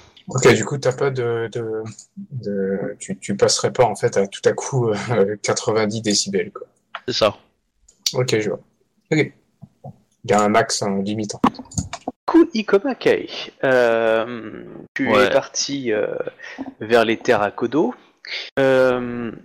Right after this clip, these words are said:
Speaker 3: tu as, tu as su, pour certains contacts, euh, à la, euh, à la cour du daimyo, euh, que la petite, euh, fille d'Akodo Oda,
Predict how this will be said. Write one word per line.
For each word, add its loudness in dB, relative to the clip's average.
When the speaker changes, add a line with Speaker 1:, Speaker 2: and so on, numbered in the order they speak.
Speaker 3:
tu 4
as, 4
tu -6
as 2
su, -10
pour -8
certains -2
contacts, 0
euh, 0
à 4
la, 2
euh, -2
à 0
la 2
cour 0
du -8
daimyo, 0
euh, 4
que 2
la 4
petite, -10
euh, -2
fille 0
d'Akodo 2
Oda, 2